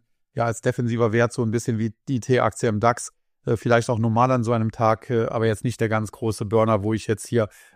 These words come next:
all mein Geld draufsetzen würde. Dann Procter and Gamble, auch eher defensiver Wert, Konsumgüterhersteller, Pampers und so weiter.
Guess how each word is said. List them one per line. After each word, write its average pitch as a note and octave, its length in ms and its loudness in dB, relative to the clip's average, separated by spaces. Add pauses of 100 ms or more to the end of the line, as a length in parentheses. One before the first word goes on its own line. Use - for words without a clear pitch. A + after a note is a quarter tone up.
all C3 160 -2
mein A#2 160 0
Geld G#2 280 -2
draufsetzen C3 500 0
würde. G2+ 140 0
Dann C3+ 180 0
Procter D#3 260 -2
and C3 80 -2
Gamble, F3 300 0
auch E3 180 0
eher E3 180 0
defensiver D#3 560 -4
Wert, C#3 220 -4
Konsumgüterhersteller, C3 960 0
Pampers B2 400 -2
und C3 120 -2
so A2+ 140 -4
weiter. B2 320 2